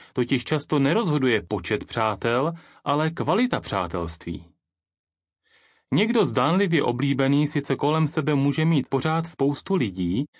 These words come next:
ale opravdové přátele nemá. Osamělost může ohrožovat tvoje zdraví.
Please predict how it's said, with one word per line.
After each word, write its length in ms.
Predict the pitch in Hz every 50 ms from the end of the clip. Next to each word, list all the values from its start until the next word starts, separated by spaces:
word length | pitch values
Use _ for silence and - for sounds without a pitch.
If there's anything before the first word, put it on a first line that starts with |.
| - - - _ _
ale 260 | - 113 110 98 92 -
opravdové 720 | - 147 143 190 185 190 170 165 180 170 175 175 175 170
přátele 540 | - - 123 117 117 - 127 117 117 117
nemá. 500 | 107 101 95 90 85 82 80 - - - _ _ _ _ _ _ _ _ _ _ _ _ _ _ _ _ _ _ _ _ _ _ _ _ _ _ _
Osamělost 920 | - 113 - - 127 117 117 113 110 113 113 117 131 170 196 - - -
může 360 | 151 160 165 175 165 165 127
ohrožovat 760 | - 123 110 123 143 156 151 - 151 143 131 139 139 135 -
tvoje 360 | - - 104 110 113 117 110
zdraví. 540 | 104 104 95 104 101 92 85 85 78 76 -